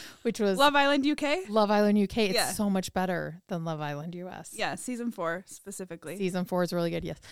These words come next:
Speaker 1: Okay, so what shows are you watching right now?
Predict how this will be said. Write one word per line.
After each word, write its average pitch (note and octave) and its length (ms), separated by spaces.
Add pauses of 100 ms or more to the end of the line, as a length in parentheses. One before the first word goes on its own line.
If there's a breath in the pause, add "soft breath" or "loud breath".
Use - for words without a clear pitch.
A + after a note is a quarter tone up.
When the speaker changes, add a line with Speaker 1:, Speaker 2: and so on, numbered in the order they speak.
(200 loud breath)
Speaker 1:
Okay, G#3 220
so F#3+ 400 (320)
what A3 260
shows F#3+ 400
are F3 40
you E3 100
watching D#3+ 300
right F3+ 180
now? - 200